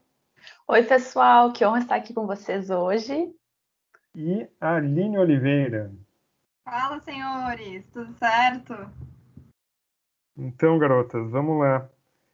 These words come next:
Speaker 2: É, primeiro, gostaria que vocês se apresentassem, né? Onde se formaram, o que que andam fazendo. Fernanda?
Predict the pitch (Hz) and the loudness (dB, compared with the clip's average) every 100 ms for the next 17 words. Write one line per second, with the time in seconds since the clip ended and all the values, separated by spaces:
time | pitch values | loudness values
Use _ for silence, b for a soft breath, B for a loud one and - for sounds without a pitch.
0 | _ - 127 127 123 120 160 175 196 190 | _ -8 -4 -2 -2 0 2 2 0 0
1 | 131 110 _ 131 123 - 147 165 160 139 | -2 -4 _ -8 -8 -4 -4 -2 -4 -4
2 | 156 165 - 156 135 147 147 131 147 180 | -4 -4 0 0 0 -4 0 0 2 0
3 | 175 - 143 127 135 160 165 123 123 143 | -2 -6 -6 -4 -4 -4 -6 -4 -4 -4
4 | 151 - - 127 117 117 151 170 175 165 | -6 -10 -4 -2 -2 -2 0 2 0 2
5 | 165 160 151 139 143 - 139 135 135 127 | 2 0 -4 -8 -10 -4 -2 -2 -4 -4
6 | 127 110 110 135 160 165 160 160 160 - | -4 -4 -2 -2 0 0 2 0 0 -6
7 | _ _ _ _ _ _ _ _ _ _ | _ _ _ _ _ _ _ _ _ _
8 | _ _ - 127 127 156 143 110 | _ _ -4 0 2 2 2 -2